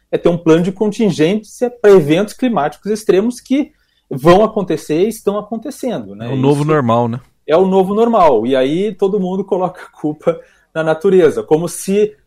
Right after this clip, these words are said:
Speaker 1: é, o ser humano já não tivesse condições de, inclusive, fazer previsões, né, climáticas muito boas. A, a, o vendaval e a, e a chuva de sexta-feira estava nas previsões, não foi um, um evento, é, não previsto, digamos assim. Tava, estava se falando sobre,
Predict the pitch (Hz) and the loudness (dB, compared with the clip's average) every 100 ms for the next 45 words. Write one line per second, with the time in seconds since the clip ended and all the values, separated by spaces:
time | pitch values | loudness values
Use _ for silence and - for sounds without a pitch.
0 | _ 139 139 143 139 135 131 - 156 143 | _ -4 0 2 2 0 -4 -4 -4 -2
1 | 143 165 175 180 180 147 151 - 156 143 | -6 -6 -6 -6 -6 -4 -4 -6 -14 -12
2 | - 147 160 143 160 147 196 208 226 240 | -12 -8 -8 -10 -10 -8 -4 -4 -2 -4
3 | 202 160 175 208 151 - - 127 160 143 | -6 -4 -4 -4 -8 -12 -16 -10 -8 -8
4 | 127 117 - 110 123 127 120 120 117 113 | -6 -8 -10 -12 -12 -12 -10 -2 -2 0
5 | 127 135 - - - - 139 131 151 131 | -4 -6 -14 -20 -20 -18 -8 -4 0 0
6 | 98 131 190 165 127 113 107 107 - - | 2 2 2 2 -2 -4 -6 -10 -12 -4
7 | 190 151 104 _ _ _ 110 - 135 117 | -4 -2 -6 _ _ _ -10 -8 -6 -6
8 | - 180 214 - _ _ - - - 196 | -2 0 0 -4 _ _ -18 -14 0 4
9 | 233 170 123 120 131 123 139 160 165 247 | 4 2 -2 -4 -6 -4 -2 -2 -2 -2
10 | 254 202 151 143 143 135 147 151 - 139 | 0 -2 -6 -6 -4 -2 -2 -4 -4 -4
11 | 120 117 120 110 110 101 _ _ _ - | -4 -6 -6 -6 -6 -10 _ _ _ -4
12 | 143 175 160 156 110 127 107 - 101 110 | -2 0 0 -2 -2 -6 -8 -16 -14 -10
13 | 113 104 104 117 101 147 156 - 175 180 | -10 -8 -10 -12 -12 -10 -12 -10 -8 -8
14 | 208 190 165 202 190 - 170 151 | -4 -2 -2 -4 -8 -8 -6 -8